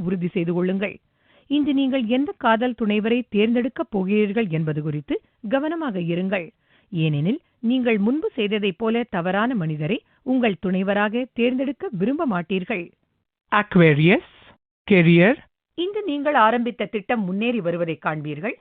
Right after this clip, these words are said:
Speaker 1: கவலை வேண்டாம். துவக்கத்தில் மெதுவாகச் சென்றாலும் பின்னர் வேகம் பிடிக்கும்.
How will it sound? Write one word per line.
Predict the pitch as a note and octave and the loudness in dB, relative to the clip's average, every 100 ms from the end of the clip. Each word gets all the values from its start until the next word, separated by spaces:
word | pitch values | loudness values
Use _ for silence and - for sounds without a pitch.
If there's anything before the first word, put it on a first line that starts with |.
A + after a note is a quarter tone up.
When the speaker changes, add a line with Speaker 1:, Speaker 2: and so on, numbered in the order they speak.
| _ - | _ -2
Speaker 1:
கவலை | C4+ E4 F#4 | -2 0 -2
வேண்டாம். | F#3 F3+ A3 D#3 - _ _ _ | -4 0 0 -2 -8 _ _ _
துவக்கத்தில் | - E4 F#4+ A4+ E4 E4+ | -8 -6 -6 -8 -6 -4
மெதுவாகச் | G3+ F#3+ A3 A3 B3 | -4 -2 0 0 -2
சென்றாலும் | B3+ A3+ A#3+ B3+ C4+ C#4 _ | -4 -4 -2 -2 -4 -8 _
பின்னர் | E4 F#4 G#4 B3 | -4 -4 -4 -6
வேகம் | F3 F#3 F3 | -6 -4 -6
பிடிக்கும். | D#3+ D3+ - D4 | -6 -10 -8 -10